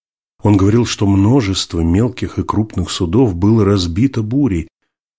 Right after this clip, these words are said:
а лодок и рыбаков до сих пор сосчитать не могут. Да, Левушка, героическими усилиями моей команды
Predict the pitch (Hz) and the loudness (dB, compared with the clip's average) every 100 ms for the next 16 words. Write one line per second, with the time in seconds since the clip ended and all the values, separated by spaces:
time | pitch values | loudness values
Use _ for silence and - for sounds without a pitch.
0 | _ 90 85 92 135 131 - 117 95 95 | _ -2 2 2 2 0 -4 -2 0 -2
1 | - 123 104 92 120 - 95 - - 92 | -2 -2 -2 -2 -4 -4 -8 -10 -8 -6
2 | - - - - - - 80 71 - 90 | -6 -6 -6 -6 -10 -10 -10 -10 -6 -2
3 | 80 73 65 65 65 - - - _ _ | -2 -2 -4 -8 -12 -16 -20 -20 _ _
4 | _ _ _ _ _ _ _ _ _ _ | _ _ _ _ _ _ _ _ _ _
5 | _ _ _ - 101 143 143 110 76 69 | _ _ _ -2 2 4 4 2 -2 -6
6 | - - - _ _ _ _ _ _ _ | -12 -14 -18 _ _ _ _ _ _ _
7 | _ 87 87 120 143 - - 143 135 110 | _ 0 2 2 -2 -6 -2 0 2 0
8 | - 139 143 127 117 107 98 92 90 120 | 0 0 2 2 2 2 2 2 2 0
9 | - 87 82 101 113 80 71 64 | -2 -2 0 -2 -2 -4 -8 -12